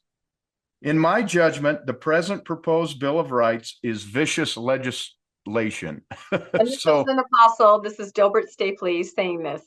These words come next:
Speaker 2: Oh, my goodness.
Speaker 1: Yes, i-, in an open letter to the governor of Michigan, uh, at the time, uh,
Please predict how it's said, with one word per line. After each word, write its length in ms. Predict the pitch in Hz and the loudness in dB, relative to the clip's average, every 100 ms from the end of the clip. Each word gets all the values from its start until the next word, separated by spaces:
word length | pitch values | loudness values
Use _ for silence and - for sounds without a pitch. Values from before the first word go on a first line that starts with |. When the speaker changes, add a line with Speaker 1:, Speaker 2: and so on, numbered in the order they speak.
| - | 2
Speaker 2:
Oh, 340 | 190 214 208 | 4 4 2
my 160 | 185 170 | 0 -2
goodness. 540 | - - 165 156 - _ - | -2 0 0 -2 -8 _ -16
Speaker 1:
Yes, 220 | 107 113 | -12 -10
i-, 340 | 104 120 120 | -4 -4 -2
in 100 | 123 | 0
an 120 | 123 135 | 2 2
open 300 | 151 156 147 | 2 0 0
letter 280 | 147 139 | 2 0
to 520 | 139 - 139 139 135 - _ - 110 120 | -2 -2 0 0 -2 -6 _ -20 -20 -6
the 240 | 127 123 | -2 -2
governor 560 | 107 135 143 143 143 131 | -2 0 0 2 2 2
of 100 | 113 | 0
Michigan, 720 | 131 123 110 90 82 85 95 - | -2 -4 -6 -6 -8 -10 -16 -12
uh, 260 | 98 98 95 | -6 -4 -2
at 160 | 110 92 | -4 -6
the 80 | 87 | -6
time, 500 | 85 101 95 98 98 98 | -4 -2 -2 -4 -8 -6
uh, 220 | 101 | -4